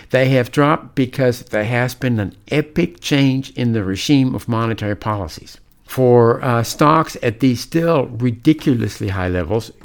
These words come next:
Q T is toxic. Stocks need money printing to rise from here. They, they got four hundred billion dollars this spring from the Fed, and, uh, stocks jumped. And then the Fed drained these four hundred billion dollars back out, and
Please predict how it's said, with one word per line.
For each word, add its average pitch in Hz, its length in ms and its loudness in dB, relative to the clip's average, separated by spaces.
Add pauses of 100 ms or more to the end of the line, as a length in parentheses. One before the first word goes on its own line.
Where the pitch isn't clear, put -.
Q 135 240 0
T 156 600 -4
is 95 280 -6
toxic. - 760 -10 (560)
Stocks 139 520 0
need 113 180 0
money 135 320 4
printing 143 580 2
to - 140 -8
rise 120 380 0
from 98 180 -8
here. 95 320 -2 (360)
They, 156 380 4
they 135 220 2
got 143 420 0
four 156 280 2
hundred 131 520 0
billion 135 420 4
dollars 120 480 0
this - 180 -10
spring 127 400 0
from 110 240 -2
the 92 120 -4
Fed, 92 400 -6 (300)
and, 127 320 0
uh, 139 80 2
stocks 135 480 -2
jumped. - 460 -6 (240)
And 139 180 4
then 160 160 8
the 151 100 4
Fed 143 280 0
drained 147 540 4
these 147 200 0
four 143 280 -2
hundred 139 360 0
billion 139 340 6
dollars 127 380 2
back 120 380 -4
out, 113 360 -2
and 113 220 -2